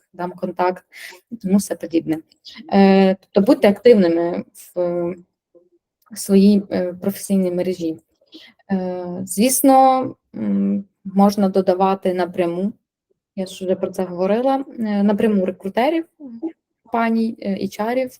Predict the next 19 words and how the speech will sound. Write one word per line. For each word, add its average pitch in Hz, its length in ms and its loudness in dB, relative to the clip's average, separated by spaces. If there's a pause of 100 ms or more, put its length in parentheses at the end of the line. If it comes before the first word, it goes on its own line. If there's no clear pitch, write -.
компаній. 220 680 -4 (800)
І, 277 380 -2
в - 40 -20
принципі, 208 840 2 (300)
м, 175 360 -8
відгукуватись 190 760 0
на 175 100 -2
вакансії 190 560 0
на 170 80 0
LinkedIn 175 640 -4
теж 170 340 -8
можна. 151 420 -14 (1300)
Е, 214 340 -2
якось 277 340 4
так. 330 220 4 (540)
Чи - 160 0
маєте 285 300 6
ще 294 140 2
питання? 330 540 6